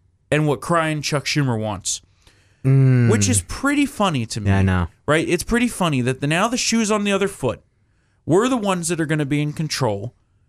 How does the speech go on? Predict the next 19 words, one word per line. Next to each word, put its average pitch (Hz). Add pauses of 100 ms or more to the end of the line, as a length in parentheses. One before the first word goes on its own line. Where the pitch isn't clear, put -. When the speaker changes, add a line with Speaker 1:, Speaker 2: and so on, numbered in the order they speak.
(340)
Speaker 1:
And 156
after 175 (600)
a 147 (400)
two-month 226 (120)
p-, - (100)
completely 240
partisan 214
process 139
with 143
no 165
Republican 202
input 131 (720)
and 156
no 185
Republican 196
witnesses 185
being 175
allowed, 147 (220)
Speaker 2:
Yeah. 98